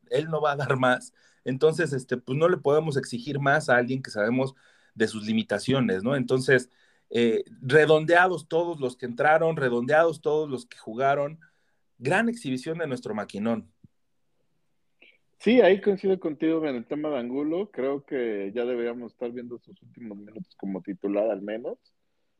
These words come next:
Speaker 2: Eh, la verdad que con este nuevo resurgimiento, vamos a llamarle así, de Santi y, y su enamoramiento nuevamente con el gol, pues se la va a poner difícil a, al, al profe, ¿no?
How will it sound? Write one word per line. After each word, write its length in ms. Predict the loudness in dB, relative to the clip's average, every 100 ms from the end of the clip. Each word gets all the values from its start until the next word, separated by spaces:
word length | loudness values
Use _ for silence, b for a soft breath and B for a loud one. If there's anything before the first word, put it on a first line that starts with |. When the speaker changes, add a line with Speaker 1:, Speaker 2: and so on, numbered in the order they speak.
| _
Speaker 2:
Eh, 300 | -2 2 2
la 180 | 4 2
verdad 320 | 2 2 0 0
que 400 | 2 4 2 -2
con 200 | -8 -8
este 240 | -6 -6
nuevo 640 | -6 -4 -2 -2 -4 -8 _ _
resurgimiento, 920 | -10 -8 -2 -4 -4 -6 -4 -4 -6 -6
vamos 320 | -6 -8 -8
a 40 |
llamarle 440 | -6 -4 -6 -6 -8
así, 420 | -8 -8 -6 -8 _ _ _
de 200 | -6 -4
Santi 720 | -2 0 0 -2 -4 -4 -6 _ _ _ _
y, 340 | -6 -4 -4 -6
y 60 |
su 140 | -6 -6
enamoramiento 720 | -4 -4 -4 -4 -4 -6 -6
nuevamente 520 | -4 -4 -4 -8 -10
con 180 | -10 -8
el 160 | -6
gol, 360 | -2 2 2 0 _ _ _ _ _ 0
pues 260 | 2 2
se 120 | 0 -2
la 100 | 0
va 100 | -2
a 80 |
poner 300 | -4 -6 -6
difícil 520 | -8 -12 -12 -10 -6 -4
a, 240 | -6 -8 -10
al, 260 | -8 -10 -10
al 140 | -10
profe, 440 | -8 -4 -4 -4 -6
¿no? 260 | -6 -8